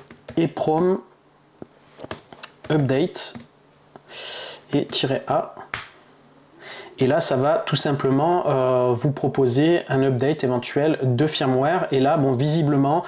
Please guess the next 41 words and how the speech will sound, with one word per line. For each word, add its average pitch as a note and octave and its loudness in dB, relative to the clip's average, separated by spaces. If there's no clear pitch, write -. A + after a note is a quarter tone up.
mon D#3 4
firmware, D3+ 0
euh, B2 2
possède B2+ 0
bien D3+ 2
la A#2+ 2
dernière C3+ 2
version, C3+ -2
puisque - -4
ma B2+ 2
version C3+ 0
actuelle, C3+ -2
c'est - -4
celle B2 0
du A2 -6
seize D3 0
février B2+ 2
deux B2 0
mille A#2+ 2
vingt-quatre, A2+ -2
et E3 2
la C#3+ 2
dernière D3+ 2
version, B2+ 0
c'est B2 0
celle C#3 0
du A2+ -2
seize C3+ 0
février A#2+ 0
deux C#3+ 2
mille C3 2
vingt-quatre. B2+ 0
Donc, C#3 0
on F#3+ 2
est D3 2
bon. D3 2
De C3 4
mon E3 2
côté, C#3+ 0
le C#3+ 2
système A#2+ -2